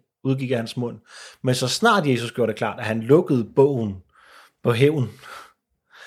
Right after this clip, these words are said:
at han ikke ville støtte tanken om den guddommelige gengældelse over for fjender, så vender minken sig simpelthen ondskabsfuldt mod Jesus. De jog ham ud af byen og forsøgte at smide ud fra en klippe,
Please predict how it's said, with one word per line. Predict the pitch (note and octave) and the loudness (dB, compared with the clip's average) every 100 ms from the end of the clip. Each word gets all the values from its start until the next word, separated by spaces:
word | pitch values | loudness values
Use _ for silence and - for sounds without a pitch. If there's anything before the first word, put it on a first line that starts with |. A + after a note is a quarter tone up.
| - C3 | -14 -2
at | C3 | 0
han | C3+ | 4
ikke | G#3 G#3+ | 4 4
ville | D3+ B2+ | 0 2
støtte | - C3 | 2 2
tanken | C3 B2+ A#2+ C3 | 2 0 0 -4
om | B2 A2+ | -6 -4
den | A2+ | -6
guddommelige | A2+ A2+ C3+ C3+ A#2 - | -4 0 0 0 -4 -2
gengældelse | B2+ C#3+ A#2+ G#2 G2+ - | -2 -2 -8 -10 -10 -2
over | C3 A#2 | 0 0
for | A2 | -4
fjender, | - C3 C#3+ - - - | -6 -6 -6 -12 -20 -14
så | - D#3+ | 0 4
vender | E3+ A3 | 6 6
minken | G3 G#3 G3 | 6 4 -2
sig | E3 D#3 | -4 -2
simpelthen | F#3+ G3 D#3 E3+ - | -2 -2 -2 -2 -2
ondskabsfuldt | E3+ G3 - C#3+ C3 A2 - _ _ _ _ _ _ - | 0 0 0 -4 -8 -12 -16 _ _ _ _ _ _ 0
mod | C#3+ D3+ | 2 4
Jesus. | C#3 C#3+ C3+ A2+ - - _ _ _ _ _ _ - | 2 -2 -4 -10 -14 -20 _ _ _ _ _ _ -4
De | |
jog | C3+ C3 F#3 D#3 | 0 4 4 4
ham | C3+ D#3 | 0 0
ud | C#3 | 0
af | C3 C#3+ | 0 0
byen | D3+ C#3 | -6 -6
og | C3 | -8
forsøgte | - A2+ D#3+ D#3 C#3 | -10 -6 -6 -6 -8
at | A2+ | -10
smide | - A2+ | -8 -8
ud | A#2+ | -8
fra | B2 D3 | -6 -8
en | |
klippe, | D3+ G3+ E3+ | -4 -6 -6